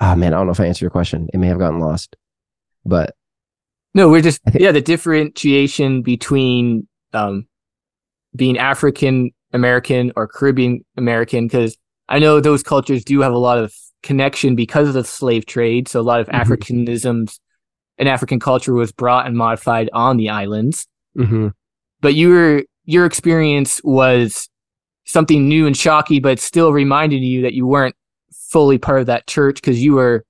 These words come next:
Speaker 2: a different culture. So it was kind of like a double
Speaker 1: Yeah.
Speaker 2: duty moment almost.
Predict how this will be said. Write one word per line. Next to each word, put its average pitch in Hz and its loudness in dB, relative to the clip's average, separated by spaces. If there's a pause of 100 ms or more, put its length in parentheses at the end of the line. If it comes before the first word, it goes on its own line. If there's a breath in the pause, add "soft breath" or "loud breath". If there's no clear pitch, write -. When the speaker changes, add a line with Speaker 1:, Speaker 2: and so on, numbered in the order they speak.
(120)
Speaker 2:
a 117 -6
different 170 -2 (480)
culture. - -4 (440)
So 147 2
it 139 6
was 139 2
kind 165 2
of 139 2
like 147 4
a 131 0
double 143 2
Speaker 1:
Yeah. 101 0
Speaker 2:
duty 143 2
moment 117 -2
almost. 104 -4